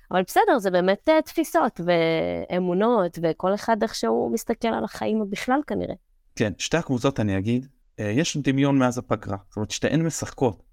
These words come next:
Speaker 2: היא פחות טוב, חזרו מהפגרה פחות טוב מאשר קבוצות אחרות בליגה, ומשיגות את הנקודות. אמנם, מ-, מכבי מנצחת את הפועל ירושלים,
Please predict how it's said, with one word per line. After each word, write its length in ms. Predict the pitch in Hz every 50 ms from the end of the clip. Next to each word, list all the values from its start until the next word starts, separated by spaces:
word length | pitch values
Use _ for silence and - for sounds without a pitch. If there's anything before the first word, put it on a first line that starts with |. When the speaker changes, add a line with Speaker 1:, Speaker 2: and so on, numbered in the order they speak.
| _
Speaker 2:
היא 100 | - 113 - -
פחות 400 | 131 - 113 - 156 143 - _
טוב, 320 | - 139 123 120 104 98 - _ _ -
חזרו 220 | - 104 110 131
מהפגרה 380 | 135 135 123 - 110 107 113 117
פחות 420 | - - 95 - - 117 - -
טוב 220 | - 107 117 120 113
מאשר 240 | 107 98 - 123 110
קבוצות 300 | - 107 98 - 101 -
אחרות 220 | - 107 107 101
בליגה, 240 | 101 98 107 123 143 - _ _ _ _ _ _
ומשיגות 380 | 123 127 120 - - 135 160 160
את 40 | -
הנקודות. 380 | 156 151 - 156 143 113 - -
אמנם, 400 | 127 117 120 131 135 127 110 104 - _ _ _ _ _ _ _ -
מ-, 220 | 117 117 - 123
מכבי 320 | 113 107 - 131 123 127 120
מנצחת 380 | 113 107 104 - 123 110 110
את 40 | 98
הפועל 220 | 107 95 - 123 117
ירושלים, 340 | 110 92 120 117 117 110